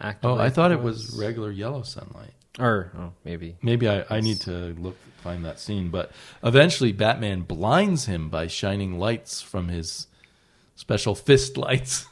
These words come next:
Speaker 2: <laughs> He's punching him and shining lights in his face at the same
Speaker 1: Well, it's
Speaker 2: time.
Speaker 1: like a, it's like all the light of a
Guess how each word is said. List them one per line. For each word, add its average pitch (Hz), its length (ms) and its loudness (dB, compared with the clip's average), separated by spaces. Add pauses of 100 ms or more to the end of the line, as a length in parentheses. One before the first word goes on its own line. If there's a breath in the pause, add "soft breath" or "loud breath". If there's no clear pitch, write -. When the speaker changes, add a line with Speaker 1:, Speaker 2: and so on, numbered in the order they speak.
Speaker 2:
<laughs> 190 120 2
He's 156 160 -2
punching 151 400 4
him 117 100 -4
and 104 100 -8
shining 110 300 -6
lights 110 280 -8
in 87 80 -8
his 85 140 -14
face - 280 -6
at - 100 -16
the - 80 -20
same - 140 -10
Speaker 1:
Well, 135 140 6
it's 123 100 0
Speaker 2:
time. 143 80 0
Speaker 1:
like 131 120 -2
a, 104 340 0 (120)
it's 117 460 -10
like 120 260 -8
all 107 220 -4
the 107 100 -10
light 98 380 -10
of 92 260 -12
a 87 440 -10